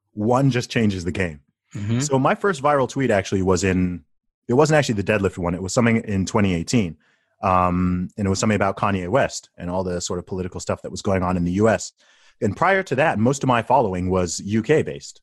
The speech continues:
Speaker 1: right? As a U K based artist, most of my following was in the U K. And this tweet I had went viral in America. It went viral in the U S. So I started just getting thousands of followers from the U S A.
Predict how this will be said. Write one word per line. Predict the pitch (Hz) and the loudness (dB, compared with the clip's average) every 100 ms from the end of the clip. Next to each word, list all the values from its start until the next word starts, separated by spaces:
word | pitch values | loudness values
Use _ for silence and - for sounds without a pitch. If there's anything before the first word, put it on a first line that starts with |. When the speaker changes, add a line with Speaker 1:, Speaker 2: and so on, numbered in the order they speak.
| - | -14
Speaker 1:
right? | 85 | -8
As | 95 90 | -6 -4
a | |
U | 92 104 | 2 2
K | 104 | 2
based | 95 92 - | 2 0 2
artist, | 98 104 - | 2 2 0
most | 104 | -2
of | 107 | 0
my | 101 | 0
following | 117 110 | 2 2
was | 87 85 | 0 -4
in | 90 | -2
the | |
U | 87 90 | 0 0
K. | - 117 - _ _ _ | 0 0 -2 _ _ _
And | 127 113 | -2 2
this | 160 185 _ | 2 0 _
tweet | - 180 202 | -4 2 2
I | 131 113 | 0 -2
had | 107 104 | 0 0
went | 123 113 | 0 0
viral | 117 123 117 | 0 2 2
in | 104 98 | 0 0
America. | 95 139 113 - 71 _ _ _ _ - | 0 0 0 -4 -18 _ _ _ _ -6
It | 98 | -2
went | 139 | 0
viral | 113 139 120 104 | 2 2 2 0
in | |
the | 92 | -2
U | 95 127 | 0 2
S. | 131 113 | 2 0
So | - 110 101 _ _ - | 0 0 -2 _ _ -4
I | 160 | -2
started | - 170 147 123 | 0 2 2 2
just | 107 110 | -2 0
getting | 135 123 104 | 2 4 2
thousands | - 123 175 165 107 95 85 - - _ _ _ _ - | -2 0 2 2 0 -2 -2 -4 -12 _ _ _ _ -4
of | 107 | -2
followers | - 131 147 104 95 | 2 2 2 0 0
from | 104 | -2
the | 95 | 2
U | 110 104 | 2 2
S | 90 | 2
A. | 160 - 78 | 0 0 -2